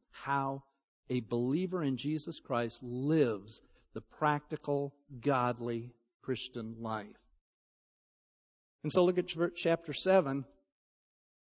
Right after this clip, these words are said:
verse thirteen. Like a good preacher, Jesus calls them to make a decision.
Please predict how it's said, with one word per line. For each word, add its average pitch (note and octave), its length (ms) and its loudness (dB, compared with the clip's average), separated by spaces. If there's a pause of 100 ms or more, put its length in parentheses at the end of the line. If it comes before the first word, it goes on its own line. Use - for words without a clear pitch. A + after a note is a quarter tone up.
(260)
verse C3 240 -2
thirteen. E3 600 -4 (1300)
Like C#3 180 -2
a C3 60 0
good D#3 300 2
preacher, F#3 580 4 (1300)
Jesus D#3 400 -2
calls D#3+ 320 0
them D3 180 -6
to - 100 -10
make C3+ 240 -2
a D#3+ 40 0
decision. D#3 540 -4